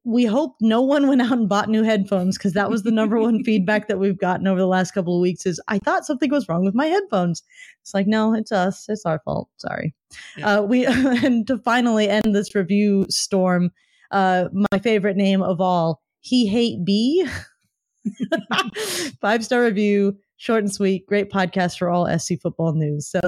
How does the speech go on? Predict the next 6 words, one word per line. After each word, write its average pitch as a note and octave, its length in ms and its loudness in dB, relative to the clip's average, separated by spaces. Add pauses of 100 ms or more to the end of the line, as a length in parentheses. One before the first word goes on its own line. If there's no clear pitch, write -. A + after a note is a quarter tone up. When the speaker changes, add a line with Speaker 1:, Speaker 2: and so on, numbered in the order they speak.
Speaker 1:
thank A3 260 0
you, A3+ 120 2
He G3+ 220 2
Hate G3 280 0
B, G3 360 2 (460)
um, F3 720 2